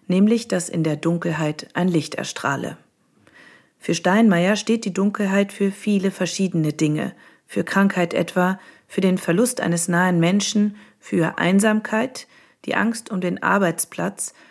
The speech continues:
aber auch für die Krisen und Kriege in der ganzen Welt. Das Licht hingegen könne alles sein, was den Menschen Hoffnung mache. Als Beispiel nennt er die Gemeinschaft der Familie, von Gruppen und Vereinen,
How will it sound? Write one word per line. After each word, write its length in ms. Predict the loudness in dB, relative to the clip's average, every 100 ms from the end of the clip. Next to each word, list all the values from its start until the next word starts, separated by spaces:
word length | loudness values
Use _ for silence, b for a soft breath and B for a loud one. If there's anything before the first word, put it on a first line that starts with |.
| b
aber 260 | -4 0 2
auch 200 | 2 0
für 180 | -4 -4
die 120 | -4
Krisen 480 | -6 -2 0 0 -2
und 220 | -4 -6
Kriege 380 | -2 0 2 0
in 160 | -4 -2
der 100 | 0
ganzen 400 | 0 -2 -2 -2
Welt. 360 | -4 -8 -14 _ _ _ _ _ _ _
Das 420 | -4 -4 -6 -10
Licht 400 | -4 -2 -2 -6
hingegen 480 | -4 -2 0 0 -2
könne 380 | -2 -2 -2 0
alles 280 | 0 0 -2
sein, 320 | -2 -2 -2
was 140 | -4
den 160 | -4 -2
Menschen 480 | -2 -2 -4 -6 -4
Hoffnung 400 | -6 -4 -6 -4
mache. 360 | -6 -6 -12 -16 B B B B B B
Als 160 | -4 0
Beispiel 440 | 2 0 0 2
nennt 260 | 4 4 2
er 140 | 0
die 100 | 0
Gemeinschaft 640 | 0 2 2 2 0 -2 -4
der 80 |
Familie, 600 | -2 0 2 2 0 -6
von 260 | -8 -6 -6
Gruppen 360 | -2 -2 0 -4
und 140 | -4
Vereinen, 580 | -6 -2 2 4 2